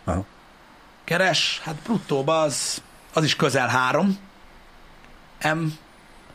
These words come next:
Speaker 2: Úgyhogy azért mondom, hogy, hogy ja, tehát, mert te bruttót mondtál, simán el tudok képzelni olyat, hogy azt még így kifizetik.
Speaker 1: Mhm.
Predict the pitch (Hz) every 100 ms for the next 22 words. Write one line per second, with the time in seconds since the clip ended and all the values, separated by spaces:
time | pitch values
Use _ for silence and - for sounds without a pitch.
0 | - - - 170 185 147 143 143 160 160
1 | 143 143 - 156 156 196 139 117 - -
2 | 143 - - - - - - 175 165 180
3 | 196 196 156 156 151 185 180 156 - -
4 | - 196 151 139 135 139 127 135 131 135
5 | 127 135 127 147 131 135 120 113 110 123
6 | - - - 127 113